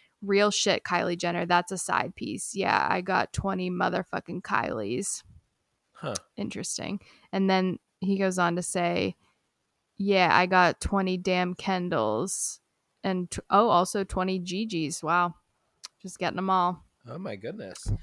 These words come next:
Speaker 2: So this is the defining moment between the Kardashians and Taylor Swift, because if something like this was released about Taylor Swift, literally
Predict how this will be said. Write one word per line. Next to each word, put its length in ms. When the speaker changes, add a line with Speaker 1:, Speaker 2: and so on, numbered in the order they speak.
Speaker 2:
So 240
this 300
is 260
the 140
defining 600
moment 460
between 640
the 100
Kardashians 880
and 180
Taylor 320
Swift, 440
because 680
if 160
something 460
like 220
this 200
was 200
released 340
about 240
Taylor 240
Swift, 420
literally 640